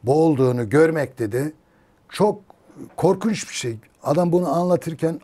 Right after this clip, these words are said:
ağladı. İşte onlar insan. Onlar Allah'ın fıtratı üzerine hayatını sürdüren insanlar, medeni insanlar.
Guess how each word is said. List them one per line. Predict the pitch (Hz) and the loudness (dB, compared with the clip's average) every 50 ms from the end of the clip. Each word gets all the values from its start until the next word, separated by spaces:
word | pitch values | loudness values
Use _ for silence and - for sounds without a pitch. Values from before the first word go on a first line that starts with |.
| - | -2
ağladı. | - 139 143 147 160 165 156 143 156 127 - - - _ _ _ _ _ _ _ _ _ _ _ _ _ _ _ _ _ _ _ _ - | 0 2 2 4 4 2 2 2 0 0 -2 -4 -12 _ _ _ _ _ _ _ _ _ _ _ _ _ _ _ _ _ _ _ _ -20
İşte | - - - | -20 -12 -6
onlar | - 127 131 135 139 147 139 - | -2 0 0 2 2 0 0 -2
insan. | - 117 113 104 - - 117 110 101 85 - - _ _ _ _ _ _ _ _ _ | -4 -6 -6 -6 -2 0 0 0 0 -2 -6 -14 _ _ _ _ _ _ _ _ _
Onlar | - 110 120 135 139 - | -8 -4 0 0 0 0
Allah'ın | - 117 113 113 120 110 110 123 123 117 107 - _ _ _ - | 0 -2 -2 -2 -2 -2 -2 -2 -4 -6 -8 -10 _ _ _ -14
fıtratı | - 120 107 - - 120 110 - - | -12 -12 -10 -6 -4 -4 -4 -6 -8
üzerine | 120 110 92 98 101 101 104 110 | -12 -10 -8 -8 -8 -8 -6 -8
hayatını | 107 95 104 104 101 98 - 110 107 101 | -8 -6 -6 -6 -8 -8 -10 -12 -14 -14
sürdüren | - - 101 95 92 98 98 104 101 98 | -14 -12 -12 -10 -8 -6 -4 -4 -4 -4
insanlar, | 92 90 - - 95 85 87 85 82 85 | -6 -10 -12 -16 -16 -16 -16 -16 -14 -12
medeni | 85 90 95 95 101 98 101 98 | -10 -10 -8 -6 -6 -6 -6 -6
insanlar. | 98 92 - - - 87 82 82 80 - | -8 -8 -10 -14 -16 -16 -16 -16 -16 -18